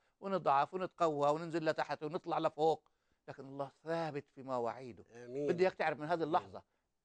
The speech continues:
Speaker 1: إن كل ما
Speaker 2: آمين.
Speaker 1: بنحكي عليه حاليًا
Speaker 2: آمين.
Speaker 1: بأساسه في الضيقات إن مواعيد الله لإلك. خذها الآن، لإلك، مش لحدا غيرك. أنت اللي بتتفرج على الشاشة حاليًا، مواعيد الله لإلك وثابتة لا تتغير.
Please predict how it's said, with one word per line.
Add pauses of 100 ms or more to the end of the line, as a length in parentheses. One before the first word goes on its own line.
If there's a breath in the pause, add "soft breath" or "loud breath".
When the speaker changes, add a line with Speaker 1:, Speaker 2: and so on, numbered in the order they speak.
(100)
Speaker 1:
إن
كل
ما
Speaker 2:
آمين.
Speaker 1:
بنحكي
عليه
حاليًا
Speaker 2:
آمين.
Speaker 1:
بأساسه
في
الضيقات (280)
إن
مواعيد
الله
لإلك. (880)
خذها
الآن، (120)
لإلك، (840)
مش
لحدا
غيرك.
أنت
اللي
بتتفرج
على
الشاشة
حاليًا، (300)
مواعيد
الله
لإلك (480)
وثابتة
لا
تتغير.